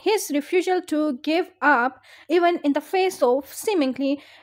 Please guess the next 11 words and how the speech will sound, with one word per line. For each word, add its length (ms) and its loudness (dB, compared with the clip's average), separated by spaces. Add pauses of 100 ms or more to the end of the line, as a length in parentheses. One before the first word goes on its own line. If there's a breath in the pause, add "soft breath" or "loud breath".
(100)
insurmountable 1800 0
challenges, 580 0
insurmountable 640 -2
challenges 460 0
यानी 240 4
इतने 280 2
सारे 220 2
challenges 420 0
जिनको 360 0
ओवरकम 520 2
करना 440 -4